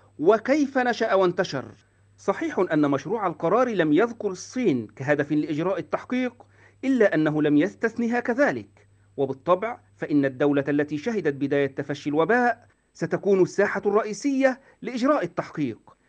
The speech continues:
ما يعني في رأي محللين أن بيجين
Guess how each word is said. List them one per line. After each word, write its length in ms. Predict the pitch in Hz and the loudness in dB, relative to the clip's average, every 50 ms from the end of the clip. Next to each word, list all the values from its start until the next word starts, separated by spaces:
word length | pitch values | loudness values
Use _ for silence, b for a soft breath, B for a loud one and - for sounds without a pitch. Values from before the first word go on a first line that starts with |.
| b b b b b | b b b b b
ما 140 | 143 165 160 | 2 4 4
يعني 340 | 160 165 175 160 160 165 160 | 6 6 4 4 4 0 -2
في 160 | 156 170 170 | 0 0 0
رأي 200 | 180 202 190 180 | 0 2 2 2
محللين 680 | 185 190 170 180 196 196 208 233 269 269 269 262 254 240 B B B B B - | 0 0 2 0 0 0 2 0 2 0 2 0 0 -2 B B B B B 0
أن 180 | 208 240 247 247 | 0 2 2 0
بيجين 640 | 233 254 240 - 269 269 247 190 143 123 113 110 | 0 -2 -4 0 0 0 2 2 2 0 -2 -6